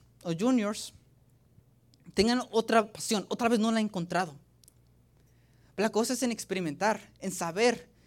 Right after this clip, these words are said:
en buscar, informarse. Y lo mismo se puede hablar en la iglesia. Si tú buscas un propósito,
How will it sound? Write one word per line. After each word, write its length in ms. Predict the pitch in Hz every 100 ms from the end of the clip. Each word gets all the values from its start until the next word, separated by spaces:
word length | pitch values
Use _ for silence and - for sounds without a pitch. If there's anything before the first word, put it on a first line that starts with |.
| _
en 140 | - 196
buscar, 520 | 202 - 220 247 226
informarse. 680 | 202 196 180 190 247 - 151 - _ _ -
Y 80 | 226
lo 100 | 226
mismo 320 | 226 277 302
se 140 | 285 220
puede 220 | 220 247
hablar 380 | 240 214 233 269 - _ _ -
en 140 | 202
la 60 | 185
iglesia. 500 | 175 254 262 202 - - _ - _ - - -
Si 160 | -
tú 280 | 214 262 359
buscas 440 | 349 320 302 233 269
un 160 | 277
propósito, 840 | 277 233 - 302 - 214 - 143